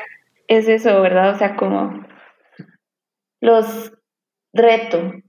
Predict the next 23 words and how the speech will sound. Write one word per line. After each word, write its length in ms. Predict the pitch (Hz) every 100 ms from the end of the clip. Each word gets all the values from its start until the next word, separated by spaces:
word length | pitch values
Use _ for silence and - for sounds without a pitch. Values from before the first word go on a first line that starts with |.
| _ _ _ -
los 240 | 208 208
reto 800 | 208 214 214 233 233 226 - - _ -
cada 260 | 208 196
persona 360 | 202 226 214 220
que 60 | 208
está 140 | -
escuchando 540 | 214 214 202 196 202
esto 540 | 196 196 196 - 202 - _ _ _
a 540 | - 196 185 185 - -
abrirse 800 | 208 202 202 202 202 180 185 _ -
al 240 | 190 196
Señor 560 | 196 190 101 - - - _ _ _ _ _ _ _ _
y 140 | 208
al 160 | 196 196
diseño 800 | 196 190 202 208 220 233 - - _ _ _ _
que 480 | - 208 196 196 196
el 160 | 196 208
Señor 420 | 208 190 190 196
tiene 640 | 208 208 214 226 220 - -
de 100 | 196
esta 260 | 190 190 196
vida 320 | 202 202 202
cristiana 840 | 196 180 - - 196 190 190 196